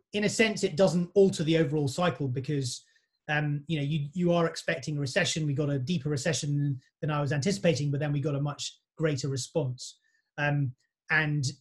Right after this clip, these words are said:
because the banking system was okay and the land market was okay, you get the second half of the cycle. I mean, what I would say, though, is that as far as events go,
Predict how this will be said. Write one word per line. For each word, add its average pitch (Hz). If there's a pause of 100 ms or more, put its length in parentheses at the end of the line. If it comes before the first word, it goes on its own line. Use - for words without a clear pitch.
(180)
because 160
the 147
banking 156
system 147
was 139
okay 147
and 143
the 135
land 143
market 135
was 131
okay, 135
you 131
get 143 (600)
the 139
second 151
half 135
of 127
the 127
cycle. 123 (400)
I -
mean, 170
what 208
I 196
would 180
say, 147
though, 123
is 143
that 151 (1120)
as 175
far 202
as 160
events 165
go, 160